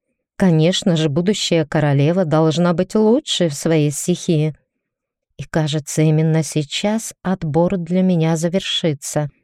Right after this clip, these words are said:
Ведь если я заберу чью-то магию,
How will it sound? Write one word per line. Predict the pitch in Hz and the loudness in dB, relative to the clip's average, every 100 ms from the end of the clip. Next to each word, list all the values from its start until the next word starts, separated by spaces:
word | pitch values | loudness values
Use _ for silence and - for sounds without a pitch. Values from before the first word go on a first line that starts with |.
| _ _ - | _ _ -4
Ведь | 160 147 - | -4 -2 -4
если | 156 170 190 - 165 | 0 0 0 -2 0
я | 175 156 170 185 | 0 2 0 0
заберу | 160 160 165 170 | 0 0 0 0
чью-то | 185 - 175 170 | -2 -4 -2 -2
магию, | 165 175 185 208 160 | 0 0 0 -2 -2